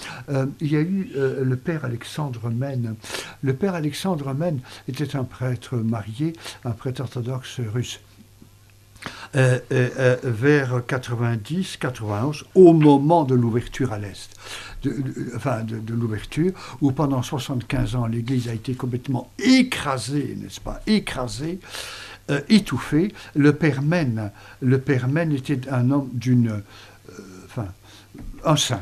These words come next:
quoi, je dirais un saint, un homme d'une gr-, et humain, mais d'une grande, euh, quelqu'un de, euh, il, c'était un aimant, tout le monde venait à lui. Et il devenait chimiste, tout ce que vous voulez, toutes les qualités, hein. Oui. Euh,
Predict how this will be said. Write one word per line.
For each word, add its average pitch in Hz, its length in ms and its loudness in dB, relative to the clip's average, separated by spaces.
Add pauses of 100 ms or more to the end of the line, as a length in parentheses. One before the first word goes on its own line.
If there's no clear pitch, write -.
(100)
quoi, 123 260 -4
je 117 120 0
dirais 123 360 0
un 131 100 2
saint, 151 260 -2
un 123 160 2
homme 131 160 2
d'une 123 220 2
gr-, 127 220 -4 (240)
et 147 180 2
humain, 131 380 4 (340)
mais 131 140 4
d'une 135 220 4
grande, 143 400 2 (300)
euh, - 40 -16 (420)
quelqu'un 156 400 0
de, 123 200 -2 (400)
euh, 131 120 -4 (600)
il, 139 120 -4
c'était 156 360 0
un 143 120 2
aimant, 135 320 0
tout - 160 -4
le 123 60 4
monde 131 200 2
venait 113 240 -2
à 104 100 -8
lui. 98 200 -10 (640)
Et 196 100 6
il 208 200 6
devenait 156 480 -2 (300)
chimiste, 151 800 0
tout 127 120 -8
ce - 80 -12
que - 80 -4
vous 120 60 0
voulez, 113 180 -2
toutes 123 220 -6
les 123 80 -6
qualités, 95 400 -8 (280)
hein. 123 120 -2 (560)
Oui. 113 140 -4 (320)
Euh, 117 340 8